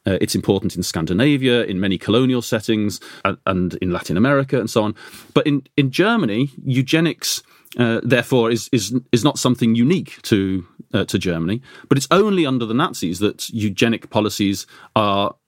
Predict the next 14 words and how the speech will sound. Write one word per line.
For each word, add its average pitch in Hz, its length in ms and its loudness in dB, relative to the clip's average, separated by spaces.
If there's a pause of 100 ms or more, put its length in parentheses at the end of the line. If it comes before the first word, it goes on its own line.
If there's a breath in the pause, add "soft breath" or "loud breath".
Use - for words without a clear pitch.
(580)
made 127 400 4
into 120 180 -4
the 104 160 0
heart 123 460 0
of 85 80 -12
what 101 140 -2
the 98 80 0
regime 92 520 0
does 82 260 0
and 85 120 -4
the 92 40 -2
way 92 160 -2
it - 120 -8
thinks. - 340 -4